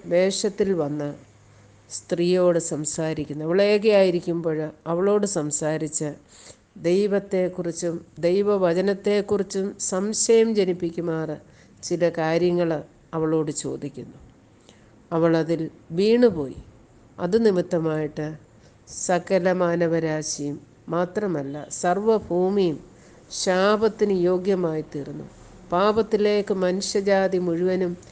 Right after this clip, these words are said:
വീണുപോയി. എന്നാൽ പിശാച് അവിടം കൊണ്ട് അവസാനിപ്പിച്ചില്ല.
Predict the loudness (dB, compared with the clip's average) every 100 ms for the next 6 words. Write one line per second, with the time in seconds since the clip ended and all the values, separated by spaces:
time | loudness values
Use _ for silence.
0 | -20 -10 0 2 6 4 4 -8 -10 -20
1 | -20 -20 -20 -20 -20 -12 -4 0 0 0
2 | -4 -6 -16 _ _ _ -4 0 2 2
3 | 2 0 -2 -6 -4 -2 2 2 2 2
4 | 0 0 0 0 0 -2 -4 -2 -4 -4
5 | -6